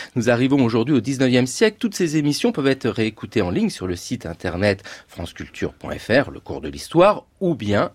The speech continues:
elles peuvent être podcastées. Et aujourd'hui, nous allons faire un tour à l'hospice. Oui, l'hospice, mais loin des préjugés.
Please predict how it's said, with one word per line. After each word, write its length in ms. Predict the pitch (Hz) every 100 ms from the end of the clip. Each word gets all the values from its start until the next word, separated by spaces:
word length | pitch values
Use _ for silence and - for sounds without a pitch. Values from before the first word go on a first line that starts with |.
| -
elles 120 | 85
peuvent 220 | - 95
être 120 | -
podcastées. 880 | - 202 202 - 160 139 - 139 131 - - -
Et 60 |
aujourd'hui, 440 | 233 226 220 247 262
nous 180 | 185
allons 180 | 185 220
faire 400 | 220 208 220 214 -
un 100 | 202
tour 380 | 220 240 262 -
à 80 | 202
l'hospice. 460 | 143 120 80 -
Oui, 120 | 95 -
l'hospice, 500 | 143 170 - 165 160
mais 160 | 151 135
loin 460 | 120 123 202 254
des 120 | 165
préjugés. 560 | 147 147 123 107 113 208